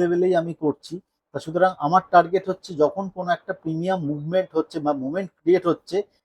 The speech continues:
তার মাঝখানে থেকে কিছু পয়েন্ট গ্যাদার করা, একদম, একদম যেখান থেকে শুরু হচ্ছে সেখান থেকে নিয়ে একদম টপে বেরোনো, এটা আমার টার্গেট না। But এক্সপিরিয়েন্সের সাথে সাথে আমার হয়তো এই দূরত্বটা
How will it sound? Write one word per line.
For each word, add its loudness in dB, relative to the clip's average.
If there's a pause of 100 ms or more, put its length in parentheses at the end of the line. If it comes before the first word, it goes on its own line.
(220)
তার 8 (420)
মাঝখানে 4 (200)
থেকে 2 (120)
কিছু -2 (140)
পয়েন্ট 4
গ্যাদার 8 (120)
করা, -16 (480)
একদম, 6 (540)
একদম 2 (120)
যেখান 4
থেকে 4 (100)
শুরু -6 (100)
হচ্ছে -4 (120)
সেখান -4 (100)
থেকে 0 (100)
নিয়ে 0
একদম -6 (100)
টপে 8
বেরোনো, 2 (140)
এটা -4
আমার -6
টার্গেট -2 (120)
না। -2 (420)
But 4 (180)
এক্সপিরিয়েন্সের 0
সাথে 2
সাথে 4 (480)
আমার 4
হয়তো 2
এই 4 (120)
দূরত্বটা 6